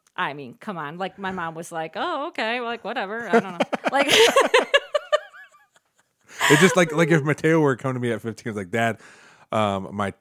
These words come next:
Speaker 2: my coach left and now I'm in charge of this group." And I'd be like, "What? What do you, what do you mean you're in charge?"
Speaker 1: Right.
Speaker 2: You know?
Speaker 1: Yeah. I, she didn't even, I don't even know what her reaction was. I don't even remember. I don't
Speaker 2: Okay.
Speaker 1: think, I think she was like, "Oh, okay." I mean, whatever. I mean,
Speaker 2: Yeah.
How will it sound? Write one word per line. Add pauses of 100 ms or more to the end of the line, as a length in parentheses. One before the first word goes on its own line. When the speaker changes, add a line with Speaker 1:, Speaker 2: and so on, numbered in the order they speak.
(120)
Speaker 2:
my
coach
left
and
now
I'm
in
charge
of
this
group." (220)
And
I'd
be
like,
"What? (100)
What
do
you,
what
do
you
mean
you're
in
charge?"
Speaker 1:
Right.
Speaker 2:
You
know?
Speaker 1:
Yeah.
I,
she
didn't
even,
I
don't (120)
even
know
what
her
reaction
was.
I
don't
even
remember.
I
don't
Speaker 2:
Okay.
Speaker 1:
think,
I
think
she
was
like, (100)
"Oh,
okay." (440)
I
mean, (220)
whatever. (220)
I
mean,
Speaker 2:
Yeah.